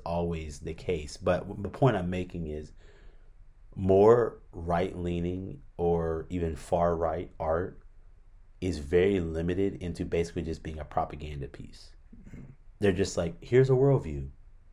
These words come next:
Speaker 1: you know, and it's, it's like an indoctrination thing. Instead of being, like, a lot of films, contrary to what a lot of right-wingers believe,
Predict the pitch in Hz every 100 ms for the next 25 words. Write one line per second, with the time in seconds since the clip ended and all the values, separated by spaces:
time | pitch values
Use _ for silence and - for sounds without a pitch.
0 | - - - 95 98 95 92 95 95 92
1 | 90 95 101 101 107 101 95 92 90 -
2 | 87 92 - 67 69 - - - - -
3 | - - - - - - 107 104 90 -
4 | 120 123 95 71 85 82 76 76 78 -
5 | - - - - 131 139 98 90 107 139
6 | 139 90 90 104 139 135 - - - -
7 | - - - - - - - 95 92 98
8 | 92 87 82 80 80 80 76 - - -
9 | - 85 82 82 85 82 76 76 78 80